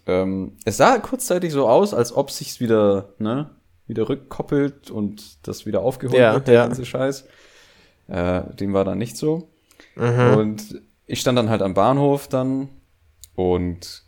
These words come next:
Speaker 1: mein Zug hatte Verspätung, alle anderen Züge hatten anscheinend auch Verspätung. Ich weiß nicht, was an diesem Wochenende los war, ne? Irgendwie war da irgendwas verflucht oder was auch immer.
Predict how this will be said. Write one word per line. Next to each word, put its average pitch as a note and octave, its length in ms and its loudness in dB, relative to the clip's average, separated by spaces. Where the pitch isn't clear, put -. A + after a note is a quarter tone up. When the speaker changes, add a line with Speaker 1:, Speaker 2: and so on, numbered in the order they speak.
Speaker 1:
mein G#2 300 0
Zug C3+ 220 -4
hatte A#2 180 -2
Verspätung, G#2 640 -2
alle F#2+ 320 -4
anderen G#2 280 -4
Züge G2 300 -6
hatten - 140 -8
anscheinend F2+ 260 -8
auch A2 140 -2
Verspätung. - 340 -10
Ich - 140 -20
weiß - 160 -14
nicht, B2+ 140 -8
was A2+ 120 -4
an G#2+ 80 -6
diesem G#2 220 -6
Wochenende G#2+ 360 -2
los G#2 320 -4
war, - 120 -10
ne? F#2+ 120 -6
Irgendwie A2 300 -2
war G#2 100 2
da G#2 120 0
irgendwas C3+ 260 -4
verflucht A#2+ 540 -6
oder F#2+ 220 -2
was G2+ 120 0
auch F#2+ 120 -6
immer. F2 280 -8